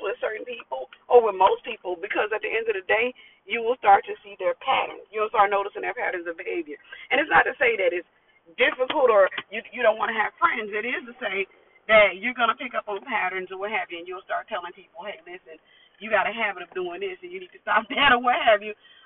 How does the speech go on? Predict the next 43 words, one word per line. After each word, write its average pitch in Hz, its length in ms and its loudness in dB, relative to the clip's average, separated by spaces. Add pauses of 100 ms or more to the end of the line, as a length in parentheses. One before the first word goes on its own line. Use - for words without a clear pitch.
Um, 247 380 8 (360)
but 269 200 2
it 247 80 -10
is 285 180 -8
to 254 140 -20
say 247 180 -4
also 220 460 2
that 196 160 -8
typically 208 420 -10
whenever 190 320 -4
you 185 220 -10 (100)
do 202 320 -10 (580)
build - 280 -2
friendships 202 400 -6
with 185 100 -14
people, 185 220 -14
you're 190 160 -10
gonna 185 180 -6
be 175 80 -10
a 160 140 -14
really 208 240 -10
good 214 240 -10
friend, 170 340 -8 (380)
and 196 260 -4
they're, 202 220 2 (280)
typically 226 400 -10
they're 196 160 -6
gonna 381 200 -6
be 392 160 -16
some 359 160 -12
really 359 260 -14
good 349 140 -18
people. - 360 -12 (360)
You 214 80 -4
know, 226 120 8
people 262 300 -6
who 254 120 -6
don't 196 240 0
mind 190 240 0
accountability. 190 760 -8
And 233 60 -8
when 339 80 -6
I 403 100 -4